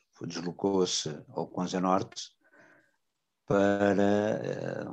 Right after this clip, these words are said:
uma jornada de trabalho de dois dias, eh, Eduardo Santos, ao fim da manhã, chega, eh, a Luanda,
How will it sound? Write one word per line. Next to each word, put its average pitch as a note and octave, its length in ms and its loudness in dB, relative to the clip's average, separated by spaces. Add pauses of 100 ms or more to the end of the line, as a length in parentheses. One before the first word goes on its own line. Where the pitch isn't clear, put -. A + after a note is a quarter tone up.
(160)
uma - 320 -6
jornada F2 480 -2
de E2 60 -12
trabalho E2 680 0
de E2 160 -8
dois E2 320 -2
dias, G#2+ 560 0 (840)
eh, F#2+ 580 0
Eduardo F#2 460 0
Santos, G2 680 -2
ao E2+ 120 -2
fim F2+ 160 -6
da F2 80 -2
manhã, E2+ 500 -4
chega, F2 460 0
eh, F2 800 -4
a - 20 2
Luanda, F#2 500 4